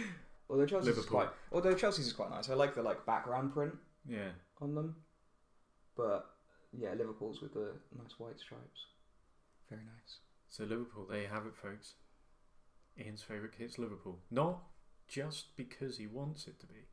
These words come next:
Speaker 1: but because it actually is.
Speaker 2: <laughs> Because of reasons.
Speaker 1: <laughs> Yeah. Cool. Um, shall we go at the other end of the table? Let's not bother about the bit in the middle. It's all a load of rubbish, and some people are gonna finish there. But what about who's gonna fall through the trapdoor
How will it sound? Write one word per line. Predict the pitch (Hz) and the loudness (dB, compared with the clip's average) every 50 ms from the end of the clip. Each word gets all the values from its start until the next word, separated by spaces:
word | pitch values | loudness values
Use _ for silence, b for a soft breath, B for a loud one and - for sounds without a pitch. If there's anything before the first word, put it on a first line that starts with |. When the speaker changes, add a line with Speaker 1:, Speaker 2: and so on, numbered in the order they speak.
| - - - - | -20 -20 -18 -12
Speaker 1:
but | - 95 87 - | -12 -12 -10 -10
because | 90 90 - 87 95 | -12 -10 -10 -12 -12
it | 101 104 | -12 -12
actually | 95 104 - - - 127 120 | -14 -14 -14 -14 -14 -12 -8
is. | 107 135 156 185 175 | -2 2 4 4 4
Speaker 2:
<laughs> | - | 4
Because | 151 - 139 117 | 6 4 4 2
of | 113 107 110 | 2 2 4
reasons. | 117 123 123 - - - - - 156 | 6 6 6 4 0 0 4 6 6
Speaker 1:
<laughs> | 147 - | 8 10
Yeah. | 196 196 - 147 - - 165 - - - - - - - - - B B B B B B B B B B B - - - | 10 10 10 10 8 6 4 -2 -6 -10 -10 -8 -6 -6 -6 -4 B B B B B B B B B B B -20 -4 4
Cool. | - 139 180 190 180 - - - - | 8 8 8 8 6 2 -6 0 6
Um, | 165 175 175 170 175 165 165 | 8 10 10 10 10 8 6
shall | 156 - 190 180 | 4 6 8 8
we | 156 | 8
go | 151 160 156 | 10 8 8
at | 143 127 | 8 8
the | 135 139 | 6 6
other | 143 139 135 139 | 6 6 4 4
end | 135 135 | 2 2
of | 131 123 | 0 0
the | 117 113 | 0 -2
table? | - - - 147 151 156 151 156 143 | -2 -2 0 2 2 2 2 2 2
Let's | 131 135 - - - | 0 -2 -4 -4 -4
not | 120 110 95 | -6 -4 -2
bother | - 117 110 110 107 101 | 0 0 2 2 0 0
about | 95 110 104 101 107 | 0 -2 -2 -4 -4
the | 113 | -4
bit | 117 113 113 113 | -2 -2 -2 -2
in | 110 | -4
the | 104 98 | -6 -4
middle. | 101 104 101 123 117 107 | -2 -2 -2 -2 -2 -2
It's | 104 - - - | -4 -4 -4 -4
all | 117 107 104 101 | -4 -4 -2 -2
a | |
load | 101 107 107 104 101 104 | -2 0 0 0 -2 -2
of | 101 101 | -2 2
rubbish, | 113 113 117 151 139 135 - - | 2 2 4 2 0 0 -2 -6
and | 120 104 104 | -6 -6 -4
some | - - 131 120 123 117 | -2 0 0 0 0 -2
people | - - 104 104 101 104 101 | -4 -4 -6 -6 -4 -2 -2
are | 101 | -2
gonna | 101 113 104 104 | 0 0 -2 -2
finish | 104 - 117 110 107 104 - | -4 -4 -4 -4 -4 -4 0
there. | - 147 156 165 | 2 2 4 4
But | 151 - 143 151 | 4 2 0 2
what | 180 180 175 135 | 4 4 4 4
about | 135 147 147 143 135 | 2 2 2 2 0
who's | 135 170 170 165 147 | 0 2 2 2 0
gonna | - 165 139 123 | 0 -2 -4 -2
fall | - - 147 135 123 | -2 0 0 2 0
through | 120 - 123 113 | 0 -2 -2 -2
the | 110 | -2
trapdoor | 107 - - 131 117 - - - 120 110 117 113 | -4 -4 -2 -2 -2 -2 -4 -2 -2 0 0 0